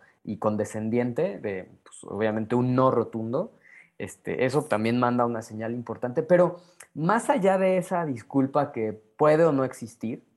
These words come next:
yo creo que la, si debiera haber una, una disculpa primordial, tendría que ser del Estado mexicano a todos estos pueblos y naciones indígenas, porque lo que sí es verdad es que,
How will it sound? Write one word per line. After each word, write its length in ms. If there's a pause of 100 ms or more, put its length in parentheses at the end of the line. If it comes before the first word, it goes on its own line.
(140)
yo 160
creo 200
que 300
la, 300
si 280
debiera 680
haber 240
una, 260
una 240
disculpa 600 (280)
primordial, 760
tendría 320
que 100
ser 400 (260)
del 360
Estado 420
mexicano 760 (240)
a 260
todos 220
estos 220
pueblos 400
y 40
naciones 520
indígenas, 480
porque 320
lo 160
que 120
sí 120
es 140
verdad 320
es 100
que, 340